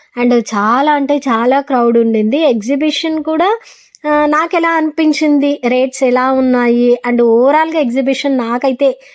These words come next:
ఏమనిపించింది అని అయితే, అయితే మీతో ఈ వీడియోలో అయితే షేర్ చేసుకుంటాను.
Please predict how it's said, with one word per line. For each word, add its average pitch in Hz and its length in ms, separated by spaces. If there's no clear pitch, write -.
ఏమనిపించింది 294 800
అని 254 160
అయితే, 233 220
అయితే 302 400
మీతో 277 340
ఈ 233 160
వీడియోలో 233 380
అయితే 220 280
షేర్ 214 380
చేసుకుంటాను. 220 640